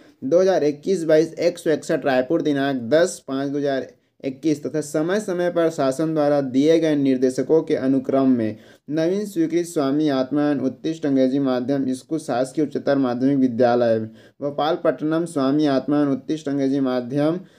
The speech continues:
विद्यालय आवापल्ली और क्या है, बीजापुर एवं भैरमगढ़ के लिए निम्नानुसार अस्थायी रूप से संविदा पदों पर व्याख्याता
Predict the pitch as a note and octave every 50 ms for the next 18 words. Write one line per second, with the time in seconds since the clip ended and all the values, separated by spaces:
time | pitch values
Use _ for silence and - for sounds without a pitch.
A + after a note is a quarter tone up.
0 | _ _ _ - C3 D#3 D3+ D3 C#3 D#3 C#3+ C#3+ D3+ D#3+ - - - C3 C#3 C#3+
1 | D#3+ E3 - F3 E3+ E3 E3 E3+ E3+ - - D3+ E3 D#3+ - D#3 D3+ D3 D3+ E3
2 | F3 E3 C#3 C3 C3+ C3 C3+ D#3+ E3 D3 C#3 B2+ A#2 A2+ A#2 A2+ - - _ _
3 | _ _ - - D3 E3 F3+ F#3+ F3 D3 D#3 D#3 C#3 D3 E3 F3+ F#3 F3 F3 E3+
4 | E3 E3+ E3+ D#3+ D#3+ D#3+ D#3+ D3+ C#3 C3+ C#3 D3 D#3 D#3+ E3 E3 D#3+ E3 D3 C3+
5 | - - A#2+ C3 C#3+ C#3+ C#3 - D#3 C#3 D#3 E3 E3 E3+ E3 E3 - D#3 - D#3
6 | C3+ C3 C3 C#3 D3 D3 - C#3+ C#3 D3 C3 C3+ C3+ B2 A#2+ B2+ C3 B2+ B2 A#2+
7 | B2 - B2+ B2+ B2 - D#3+ D#3+ F3+ G3 G3+ -